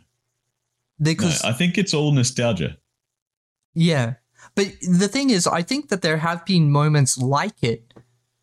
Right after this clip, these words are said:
Speaker 1: I just don't think it's going to be M M Os anymore. I think
Speaker 2: Yeah.
Speaker 1: that the, that idea has, um, ended it in, in usefulness,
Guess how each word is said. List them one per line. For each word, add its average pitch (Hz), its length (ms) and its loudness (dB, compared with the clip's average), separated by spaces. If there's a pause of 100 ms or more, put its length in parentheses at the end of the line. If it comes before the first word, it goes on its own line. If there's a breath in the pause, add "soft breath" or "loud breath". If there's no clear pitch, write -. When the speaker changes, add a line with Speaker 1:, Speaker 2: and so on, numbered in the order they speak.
(460)
Speaker 1:
I 185 80 0
just 208 240 0
don't 202 180 0
think 185 220 0
it's 165 180 0
going 160 240 2
to 156 80 4
be 143 460 0
M 143 140 0
M 127 140 4
Os 123 560 0 (380)
anymore. 123 580 0 (460)
I 175 100 -2
think 214 340 -4 (240)
Speaker 2:
Yeah. 147 240 -6
Speaker 1:
that 156 420 -2
the, 139 480 0
that 160 240 -2
idea 143 840 0 (400)
has, 139 560 0 (1160)
um, 123 540 2 (1040)
ended 165 440 2
it 143 280 -2
in, 156 220 0
in 151 160 2
usefulness, 131 960 0